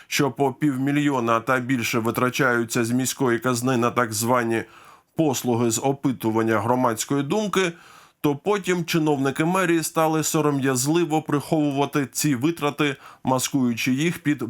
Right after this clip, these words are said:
послуги телефонного зв'язку та передачі даних. Саме начебто за послуги телефонного зв'язку та передачі даних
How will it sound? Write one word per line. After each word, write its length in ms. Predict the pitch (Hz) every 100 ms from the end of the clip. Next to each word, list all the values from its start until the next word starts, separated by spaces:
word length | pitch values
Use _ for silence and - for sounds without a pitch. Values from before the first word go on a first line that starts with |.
| -
послуги 480 | 156 165 - 147 139
телефонного 720 | 127 120 117 131 120 113 113
зв'язку 600 | 107 113 117 110 - 180
та 180 | 185 139
передачі 600 | - 123 107 113 113 131
даних. 600 | 110 98 95 98 90 - _ _ _ _ _ _ _ _
Саме 400 | - 156 151 147
начебто 560 | 151 147 - 127 - 135
за 200 | 127 147
послуги 600 | - 160 127 131 117 120
телефонного 720 | 143 131 135 143 120 117 120
зв'язку 540 | 113 123 131 123 131
та 140 | - 113
передачі 580 | 127 123 120 120 - 151
даних 540 | 170 190 185 180 -